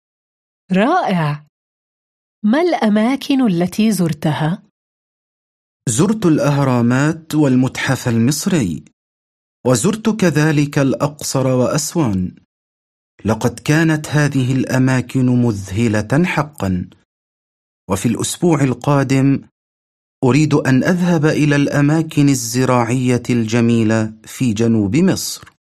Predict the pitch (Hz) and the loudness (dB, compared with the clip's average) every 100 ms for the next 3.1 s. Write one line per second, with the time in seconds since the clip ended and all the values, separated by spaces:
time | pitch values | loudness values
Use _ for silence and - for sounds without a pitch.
0 | _ _ _ _ _ _ _ _ _ _ | _ _ _ _ _ _ _ _ _ _
1 | _ 269 302 320 254 220 202 226 226 185 | _ 0 0 0 -2 0 2 2 2 0
2 | 156 180 202 196 156 170 160 151 147 - | 0 0 0 0 0 0 0 0 -4 -10
3 | - | -20